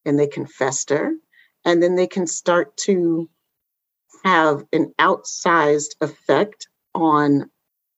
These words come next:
how we deal with the world and how we deal with ourselves, you know? And, um, so it really, like, it's a courageous act to look inside. Uh, it's a courageous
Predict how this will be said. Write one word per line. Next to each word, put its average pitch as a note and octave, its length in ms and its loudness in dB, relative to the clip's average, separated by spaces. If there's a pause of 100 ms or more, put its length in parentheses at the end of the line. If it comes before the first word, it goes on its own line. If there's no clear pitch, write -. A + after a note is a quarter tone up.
(400)
how F3 320 0
we F3 180 0
deal D3+ 300 0
with C3+ 140 -4
the - 80 -6
world - 400 -6 (360)
and C#3+ 140 2
how D#3 200 2
we D#3 120 0
deal C#3+ 200 2
with C3 160 -4
ourselves, - 640 -4 (920)
you D3 120 2
know? C3+ 340 0
And, D#3+ 420 0
um, C#3+ 260 0
so F3+ 300 0
it F3 140 0
really, G3+ 560 -2
like, D3+ 260 0
it's E3+ 160 -4
a E3 60 -6
courageous E3+ 760 -2
act A#2 400 -4 (720)
to D#3+ 120 2
look D#3+ 180 0
inside. C3 580 -4 (800)
Uh, C3 320 2
it's D3+ 160 0
a D3+ 60 -2
courageous D#3+ 600 -2